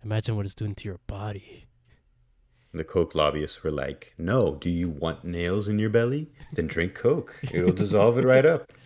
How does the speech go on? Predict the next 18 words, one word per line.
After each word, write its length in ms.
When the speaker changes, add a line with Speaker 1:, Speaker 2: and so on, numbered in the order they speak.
Speaker 1:
<laughs> 300
So 240
if 100
next 220
time 180
you 100
eat 80
a 40
nail, 320
just 220
get 140
some 160
Coke. 240
Speaker 2:
And 100
it's 100
problem 320
solved. 440
Speaker 1:
Yeah. 240